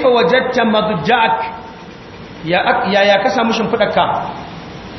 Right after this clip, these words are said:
a gidan wutar jahannama? Ya shimfiɗarka take? Wace irin shimfiɗa ka samu?" Fa yaqulu, "شر مضجع." Sai ce, "Ya Ubangiji, ai wannan shimfiɗa ta wata wutar jahannama ita ce mafi sharrin shimfiɗa."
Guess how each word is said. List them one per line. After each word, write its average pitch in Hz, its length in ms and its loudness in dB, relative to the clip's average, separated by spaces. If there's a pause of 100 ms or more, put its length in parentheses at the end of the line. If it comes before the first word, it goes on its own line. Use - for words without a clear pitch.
(360)
a 175 60 0
gidan 202 260 2
wutar 220 200 2
jahannama? 185 460 2
Ya 214 140 4
shimfiɗarka 233 480 0
take? 190 240 -2 (800)
Wace 208 200 2
irin 285 200 2
shimfiɗa 220 380 0
ka 220 60 0
samu?" 202 280 2 (1080)
Fa 214 100 4
yaqulu, 214 420 2
"شر 240 420 2 (120)
مضجع." 202 560 2 (1120)
Sai 190 160 -2
ce, 196 120 -2
"Ya 202 120 4
Ubangiji, 190 360 0
ai 214 200 2
wannan 202 400 0
shimfiɗa 196 440 -2
ta 175 160 2
wata 196 160 0
wutar 202 200 0
jahannama 190 400 0
ita 190 120 -6
ce 208 120 0
mafi 190 260 0
sharrin 262 420 2
shimfiɗa." 160 420 -2